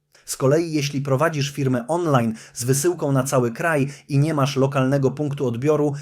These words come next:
seo lokalne raczej nie będzie dla ciebie priorytetem. Wtedy lepiej skupić się na pozycjonowaniu ogólnych fraz. Wiesz już, czym jest lokalne seo i dla kogo ta strategia jest najlepsza,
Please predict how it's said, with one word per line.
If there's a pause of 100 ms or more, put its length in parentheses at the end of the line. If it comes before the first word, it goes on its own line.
(160)
seo
lokalne (180)
raczej
nie
będzie
dla
ciebie
priorytetem. (120)
Wtedy (240)
lepiej
skupić
się
na
pozycjonowaniu
ogólnych
fraz. (1300)
Wiesz
już,
czym
jest
lokalne
seo (260)
i
dla
kogo
ta
strategia
jest
najlepsza,